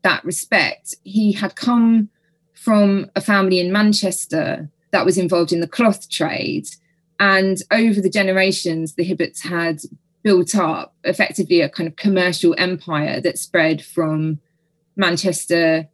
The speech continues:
to Jamaica, where his family were involved in, in slave trading and plantation ownership. And then they set up a branch house in London, which dealt with selling slave-produced commodities.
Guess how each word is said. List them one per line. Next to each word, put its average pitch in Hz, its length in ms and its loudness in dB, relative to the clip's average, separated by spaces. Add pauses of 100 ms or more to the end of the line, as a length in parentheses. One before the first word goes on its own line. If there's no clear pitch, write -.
(400)
to 202 100 0
Jamaica, 175 540 2
where 170 140 4
his 165 180 -6
family 165 380 -2
were 160 80 -2
involved 160 440 -2
in, 156 300 -2
in 160 180 -6
slave 180 380 0
trading 156 760 -2
and 170 140 -6
plantation 170 600 0
ownership. 160 540 0
And 180 140 0
then 170 120 0
they 165 100 -2
set 165 240 -4
up 151 100 -8
a 160 60 -4
branch 156 340 -4
house 147 240 -4
in 170 240 0
London, 165 420 0
which - 220 -8
dealt 156 300 2
with 156 340 0
selling 156 320 0
slave-produced 151 600 -2
commodities. 180 560 0